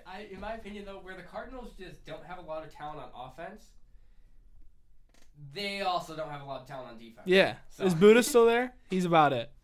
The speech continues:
Speaker 1: Uh, is Buddha? I think Buddha's still there.
Speaker 2: They traded Isaiah Simmons for a seventh round pick, I think.
Speaker 1: That was an awful. Buddha Baker. So their X factor this year is Buddha Baker going off for twenty-seven and a half picks. I don't know how he's
Speaker 2: And
Speaker 1: halving
Speaker 2: sacks.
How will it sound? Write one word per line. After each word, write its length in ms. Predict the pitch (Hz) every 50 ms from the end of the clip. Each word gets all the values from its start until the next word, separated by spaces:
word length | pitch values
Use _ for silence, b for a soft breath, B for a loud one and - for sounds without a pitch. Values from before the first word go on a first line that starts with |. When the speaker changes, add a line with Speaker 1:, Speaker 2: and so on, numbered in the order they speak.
| _ - 156
Speaker 1:
Uh, 340 | 156 165 175 185 190 196 190 - 175
is 100 | 160 143
Buddha? 300 | - 143 160 190 208 233 - 170 175
I 60 | 156
think 280 | 156 - 220 - - -
Buddha's 260 | - 135 131 - -
still 180 | - 123 113 110
there. 280 | 110 113 127 151 - - - - - - - - - - -
Speaker 2:
They 120 | 156 151
traded 300 | - - 190 190 190 180
Isaiah 380 | 170 160 160 143 160 165 165 156
Simmons 360 | - 156 147 151 160 170 165
for 120 | - 160
a 80 | 143 135
seventh 340 | - - 135 135 143 143 143
round 220 | 147 135 131 127 131
pick, 220 | 127 120 127 -
I 140 | 131 139 143
think. 300 | 147 143 151 160 - - - - - - - 170 147 -
Speaker 1:
That 260 | - - 214 247 - -
was 120 | - 117 113 110 - - 123
an 60 | 127 -
awful. 460 | 143 147 170 170 - - 120 113 - - - - - - - - - - - _
Buddha 420 | 156 170 202 220 269 269 - - - 160 143
Baker. 440 | 170 190 202 202 - 147 131 131 -
So 380 | - - 175 160 151 - 147 147 139
their 340 | 151 175 196 208 214 220 - 185
X 180 | 190 185 185
factor 260 | - 202 196 190 190 185
this 160 | 180 175 180
year 140 | 190 190 185
is 80 | 156
Buddha 220 | 139 151 160 185 180
Baker 320 | 165 170 170 170 175 160
going 220 | 156 156 156 156
off 160 | 156 156 151 -
for 80 | 147 131 -
twenty-seven 460 | - 165 170 175 175 - 165 156 160
and 80 | 156 139
a 40 | 135 143
half 200 | 147 143 - -
picks. 260 | 131 123 123 - - - - - - - - - -
I 60 | 156
don't 100 | 160 165
know 60 | - 180
how 120 | 180 175
he's 100 | 165 185
Speaker 2:
And 140 | 220 226 220
Speaker 1:
halving 0 |
Speaker 2:
sacks. 500 | - - 143 120 113 113 - - - -